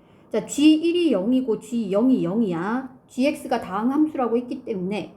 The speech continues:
얘를 보면 아, 지엑스라는 식이 영과 일을 근으로 가지는 이 차 이상의 어떤 다항식일 것 같다, 그치? 그러니까 지엑스가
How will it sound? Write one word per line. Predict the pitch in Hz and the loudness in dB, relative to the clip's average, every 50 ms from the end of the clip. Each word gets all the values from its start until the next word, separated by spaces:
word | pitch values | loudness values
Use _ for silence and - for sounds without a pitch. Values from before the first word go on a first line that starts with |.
| - - | -8 -4
얘를 | 196 220 226 277 277 240 | -2 0 0 0 0 0
보면 | 247 226 202 214 226 240 262 262 262 - - - - - | -2 -2 0 0 2 2 2 0 0 -4 -12 -18 -12 -8
아, | 214 202 - | -8 -8 -8
지엑스라는 | - - 233 247 277 302 - - - 277 269 262 247 240 240 | -8 -4 0 0 0 0 -2 -4 -2 0 2 2 4 2 2
식이 | 240 240 240 170 - 220 220 180 - 165 - - | 0 -2 -6 -12 -8 -6 -6 -6 -6 -8 -8 -6
영과 | 185 208 240 277 285 277 - 277 269 269 262 | -4 0 0 0 0 2 2 2 2 2 0
일을 | 277 277 277 285 277 262 | -2 -2 -2 -2 -2 -4
근으로 | 269 - 247 247 262 254 240 220 | -2 2 4 4 4 6 4 2
가지는 | 208 202 196 - - - 214 220 226 247 277 277 277 269 - - - - | 2 0 -4 -8 -8 -8 -6 -2 -2 0 0 -2 -4 -6 -10 -16 -18 -16
이 | 190 180 - - | -16 -16 -16 -10
차 | - 302 277 | -4 -4 -2
이상의 | 262 277 285 262 320 302 269 240 220 | -2 -2 -4 -4 -2 0 0 0 -2
어떤 | - - - - 220 208 | -2 -6 -8 -8 -8 -10
다항식일 | - - 156 170 196 226 233 226 233 - - 185 180 180 | -10 -10 -10 -4 0 0 0 0 0 -4 -6 -8 -8 -10
것 | 175 170 | -12 -14
같다, | - - - - 175 170 | -14 -18 -18 -16 -14 -14
그치? | 170 - - - - - - _ _ _ _ _ _ _ - | -14 -14 -18 -20 -20 -20 -20 _ _ _ _ _ _ _ -20
그러니까 | - - - 196 190 214 262 262 - - - - - | -14 -10 -8 -6 -4 -4 -4 -6 -8 -12 -20 -20 -20
지엑스가 | - - 240 247 269 277 262 - 247 247 262 - - - - - 202 196 175 - 202 196 170 139 - - - | -10 -2 0 2 2 2 0 -2 -4 -6 -6 -10 -18 -20 -18 -12 -10 -8 -4 -2 0 0 0 -2 -6 -12 -18